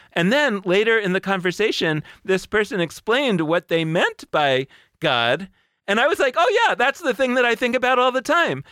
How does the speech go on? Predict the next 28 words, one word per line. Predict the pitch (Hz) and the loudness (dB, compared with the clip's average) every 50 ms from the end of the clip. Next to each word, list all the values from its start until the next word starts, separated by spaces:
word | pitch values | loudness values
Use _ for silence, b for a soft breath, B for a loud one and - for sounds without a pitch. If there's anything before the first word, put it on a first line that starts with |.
| b b b | b b b
But | b 226 226 | b 0 0
if | 220 190 240 | 0 0 0
we | 226 214 | -2 -2
hadn't | 208 233 240 254 269 269 208 - | 0 0 0 0 0 -4 -8 -10
had | 175 175 208 214 220 208 | -6 -2 -2 0 0 0
that | 196 202 185 180 170 - _ _ - | 0 0 0 0 0 -2 _ _ -8
ability | 170 160 139 190 196 196 202 185 185 180 170 | -6 -4 -2 0 2 2 2 2 2 0 0
to | - - 170 156 151 | -2 -2 -2 -2 -2
go | 127 - 170 160 | -2 -2 -2 -2
deeper | 123 165 175 175 - 185 160 151 | 0 0 -2 -2 0 0 0 0
into | 151 156 - 165 | -2 -4 -2 -2
what | 156 151 160 | 0 0 0
we | 147 139 | 0 -2
were | 139 131 | -2 -2
talking | 180 196 202 196 202 151 | -2 -2 -4 -4 -4 -4
about, | 147 139 143 139 - - B B B B B | -2 0 2 0 0 -2 B B B B B
I | B 175 190 233 | B 0 0 2
would | 240 214 | 2 0
have | 185 147 | 0 0
walked | 160 160 151 143 - | 0 0 -2 -2 -2
away | 160 147 143 | -2 -2 -2
from | 139 - 156 143 | -2 -2 -2 -2
that | 139 139 - | -2 -2 -2
conversation | 156 147 139 139 139 - 156 143 131 - 147 139 - | -2 -4 -2 -4 -4 -2 -2 -2 -2 -2 -4 -4 -2
saying, | - 151 147 143 143 139 135 127 B B B B | -2 0 0 2 2 0 -2 -4 B B B B
"This | B 175 170 - | B -2 -2 -2
person | - 180 170 - - 170 156 151 | -2 -4 -2 -2 -2 -2 0 0
and | 143 139 135 | 0 -2 -2